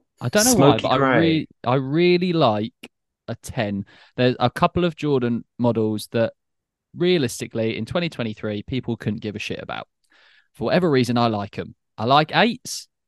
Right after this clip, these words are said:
Speaker 1: and I like <laughs> tens. So there we go. We're going for a Jordan ten London.
Speaker 2: Easy for you if you wanna grab stuff then.
Speaker 1: Yeah, well, they're always, they're, they're too expensive and I can't actually wear them because they look awful on me. So it's
Speaker 2: Oh,
Speaker 1: more like
Speaker 2: okay.
Speaker 1: I'm happy to look at it on a shelf.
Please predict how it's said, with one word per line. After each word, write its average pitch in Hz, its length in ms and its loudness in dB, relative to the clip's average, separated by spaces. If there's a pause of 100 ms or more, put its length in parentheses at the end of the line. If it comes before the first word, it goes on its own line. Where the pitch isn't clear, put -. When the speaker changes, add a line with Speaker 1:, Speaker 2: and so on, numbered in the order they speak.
(220)
Speaker 1:
and 151 140 0
I 151 60 6
like 143 200 2
<laughs> - 20 -12
tens. - 480 -8 (600)
So 120 680 2 (320)
there 120 200 -2
we 110 100 -6
go. 101 240 -6 (320)
We're 117 120 -4
going 123 200 2
for 120 140 -10
a 120 40 -6
Jordan 117 340 -2
ten 117 220 -2
London. 107 380 -4 (380)
Speaker 2:
Easy 131 280 4
for 104 140 -6
you 123 100 4
if 104 120 0
you 110 60 -6
wanna 104 140 0
grab 110 240 2
stuff - 240 -10
then. 117 300 -4 (280)
Speaker 1:
Yeah, 117 180 -14
well, 127 180 -4
they're 120 120 0
always, 123 220 0
they're, 117 240 -2
they're 113 100 -2
too - 120 -4
expensive 104 420 -6
and 107 100 -4
I 107 60 -4
can't 104 200 -6
actually 95 260 -8
wear 104 180 -4
them 101 100 -6
because 101 220 -8
they 104 120 -6
look 104 180 -6
awful 107 420 -2
on 98 180 -4
me. 101 180 -8 (320)
So 110 280 2
it's 104 320 0
Speaker 2:
Oh, - 20 0
Speaker 1:
more 123 200 4
like 107 160 4
Speaker 2:
okay. 101 60 -2
Speaker 1:
I'm 113 80 -2
happy 123 300 0
to - 120 -8
look 117 200 -4
at 113 60 -4
it 110 140 -4
on 110 120 -2
a 107 40 -2
shelf. - 480 -4